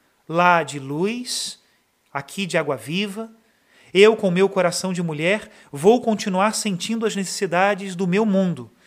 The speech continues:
E tu, com teu poder de Deus,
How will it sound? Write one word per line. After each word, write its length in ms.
E 80
tu, 480
com 160
teu 160
poder 300
de 100
Deus, 640